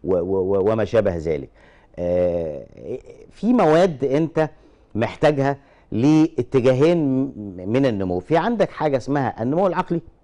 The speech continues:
وحاجة اسمها النمو المناعي. النمو العقلي بتاعك، بتاع الطفل،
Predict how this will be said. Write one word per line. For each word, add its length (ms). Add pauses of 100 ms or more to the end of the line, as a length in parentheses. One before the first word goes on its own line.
(560)
وحاجة 240
اسمها 360
النمو 420
المناعي. 460 (840)
النمو 260
العقلي 540
بتاعك، 580 (540)
بتاع 240
الطفل، 380